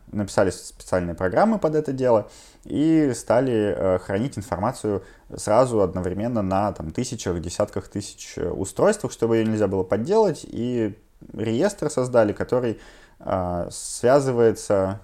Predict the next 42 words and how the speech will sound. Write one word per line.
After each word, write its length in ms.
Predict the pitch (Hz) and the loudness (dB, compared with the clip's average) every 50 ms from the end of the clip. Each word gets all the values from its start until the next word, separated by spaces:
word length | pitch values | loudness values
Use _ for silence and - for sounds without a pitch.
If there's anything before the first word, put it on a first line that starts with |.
| - - - | -14 -20 -20
с 100 | - - | -20 -10
предыдущими 720 | - - 104 95 101 101 101 110 104 - - 101 95 92 | -6 -4 -2 -2 0 0 0 0 0 -2 -2 -4 -2 0
записями 480 | 95 139 196 208 - - - - 117 110 | 2 2 2 2 0 -4 -8 -6 -4 -4
таким 280 | - 95 - - 117 | -4 -6 -6 -4 -2
образом, 280 | 147 165 156 127 113 107 | -2 0 0 -2 -2 -4
что 220 | - - - 110 | -6 -4 -2 -2
его, 400 | 107 107 120 135 139 135 117 - - - - - - - - | 0 0 2 2 2 2 0 -2 -4 -10 -16 -20 -16 -10 -6
ну, 160 | 123 131 110 | -4 -4 -4
используют 420 | 92 - 123 113 101 104 95 101 | -2 0 2 2 2 0 -2 -4
криптографию, 720 | - 107 - - 123 113 143 185 226 233 226 - 139 117 | -6 -6 -2 0 0 2 2 2 2 2 0 -2 -4 -2
то 80 | - 92 | -2 -4
есть 100 | 90 - | -4 -4
все 120 | - 110 | -6 -6
это 100 | 98 - | -6 -6
шифруется, 500 | - - - - 156 190 196 165 - - | -8 -8 -4 -2 0 0 0 0 0 -2
это 160 | 117 120 - | -2 -2 -2
невозможно 460 | 120 110 104 98 110 123 131 123 113 104 | -2 0 0 0 0 -2 -2 -2 -4 -6
никак, 360 | 98 95 - - 110 - - - - - - - - - - - | -6 -4 0 0 -2 -2 -4 -10 -20 -20 -20 -20 -20 -20 -10 -4
э, 200 | - 95 92 90 | -2 -2 0 0
подделать, 760 | - 104 98 95 98 113 147 175 175 160 143 117 - - - | 2 2 2 2 2 2 2 4 4 4 2 2 -2 -6 -14
и 300 | - - 73 104 107 107 | -12 -8 -6 -4 -4 -2
в 60 | 101 | 0
любой 220 | 101 104 117 127 | 0 0 2 2
момент 300 | 120 110 110 135 139 - | 2 2 0 0 -2 -2
можно 240 | 113 107 101 107 104 | -2 -2 -2 -2 -2
отследить 460 | 95 - - - 104 98 120 127 - | -4 -4 -6 -8 -6 -6 -8 -8 -10
цепочку, 480 | - - - - 117 113 - - - 95 | -12 -6 -2 0 2 0 0 -2 -10 -8
там, 140 | - 85 82 | -8 -6 -6
движения 420 | 87 92 95 107 110 110 104 98 | -6 -4 -2 0 0 0 0 -2
информации 560 | 95 87 - 104 92 98 92 87 - - - | -4 -4 -2 -2 0 0 -2 -2 -4 -8 -12
какой-то. 360 | - - - - - - - _ _ - - - - - - - - - - _ _ - | -12 -12 -10 -10 -10 -12 -14 _ _ -20 -20 -20 -20 -20 -20 -20 -20 -20 -20 _ _ -8
Ну, 280 | - 123 143 147 139 120 | -4 -2 0 2 4 4
а 460 | 104 101 98 95 95 92 80 - - | 4 6 6 6 4 4 2 -2 -4
поскольку 800 | - 110 - - - 120 110 - - - 110 104 101 95 90 82 - - _ - - - - - - | -6 -8 -2 2 2 2 2 2 0 0 2 2 2 2 0 -2 -6 -14 _ -20 -20 -20 -20 -16 -8
все, 280 | - - - 170 151 139 | -4 2 6 8 8 8
что 220 | - - - 117 | 8 4 2 2
угодно 320 | 107 101 117 113 104 101 95 | 2 4 4 4 4 2 0
в 60 | - | -4
современном 480 | - 110 101 101 101 107 101 98 95 98 | -4 -4 -2 -2 -2 -2 -2 -2 -2 -2
мире, 240 | 101 101 95 90 | -2 -2 -2 -2
это 180 | 85 82 - 92 | -2 -4 -4 -8
информация, 720 | 87 - - 107 120 160 208 226 226 - 185 175 170 | -4 -2 -2 0 0 0 0 0 -2 -2 -4 -4 -4